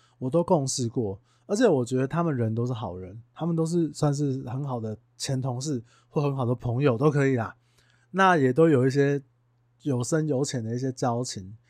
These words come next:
可是我自己觉得哦，当然我就看到他们可能在这个，呃，脸书啊，或者是其他的方式啊，或者是自己私下啊，可能就会去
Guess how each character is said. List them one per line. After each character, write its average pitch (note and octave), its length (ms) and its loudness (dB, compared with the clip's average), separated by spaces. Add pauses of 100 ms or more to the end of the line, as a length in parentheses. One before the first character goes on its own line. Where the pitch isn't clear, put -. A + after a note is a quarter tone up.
(300)
可 - 80 -14
是 D#4 80 2
我 F3 140 8
自 F#3 100 0
己 D3 80 2
觉 A#2 160 -2
得 G#2+ 140 -6
哦， G2+ 260 -10 (920)
当 F#3+ 100 2
然 F#3 140 8
我 B2 80 2
就 C#3+ 120 8
看 E3 140 2
到 C#3 140 4
他 C3+ 160 0
们 A#2+ 160 0
可 A2+ 100 -4
能 G2+ 200 -6
在 A#2+ 240 -2
这 A2 120 -4
个， G2+ 260 -6 (360)
呃， A2+ 240 -6
脸 A2 240 -4
书 C#3 300 -2
啊， C3 280 0
或 C#3 140 0
者 A#2+ 60 -2
是 B2+ 120 -6
其 B2 220 -6
他 C#3 140 0
的 B2+ 100 0
方 C3 280 0
式 C3 280 -4
啊， G#2+ 260 -6 (260)
或 C#3+ 160 4
者 C3+ 60 2
是 C3+ 140 0
自 B2 200 -2
己 A2 60 0
私 C#3+ 260 -2
下 C#3+ 240 0
啊， A#2+ 160 -2
可 A#2+ 160 -10
能 G#2 160 -6
就 B2+ 140 -2
会 B2+ 80 2
去 B2 260 -2